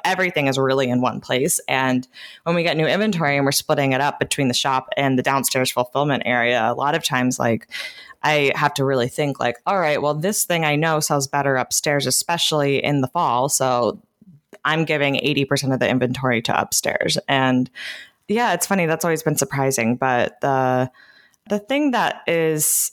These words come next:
the most challenging in the physical store is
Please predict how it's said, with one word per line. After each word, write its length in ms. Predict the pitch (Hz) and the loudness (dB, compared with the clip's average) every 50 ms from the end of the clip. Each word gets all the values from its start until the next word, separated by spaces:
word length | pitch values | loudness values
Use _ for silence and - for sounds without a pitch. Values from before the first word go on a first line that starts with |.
| _ _ _ _ - | _ _ _ _ -4
the 100 | - 170 | -2 0
most 360 | 175 165 160 160 160 - - | 0 2 0 0 0 0 0
challenging 500 | - 180 156 151 156 151 147 156 156 147 | 0 0 2 2 2 0 0 0 0 2
in 120 | 147 143 | 2 2
the 60 | 139 139 | 2 0
physical 480 | - - 147 139 156 156 - 156 147 | 0 0 0 0 0 0 0 0 -2
store 440 | 147 - - - 151 147 143 143 143 | 0 -2 0 0 0 2 2 2 0
is 440 | - - 143 147 143 139 139 135 | 0 2 2 2 2 2 0 0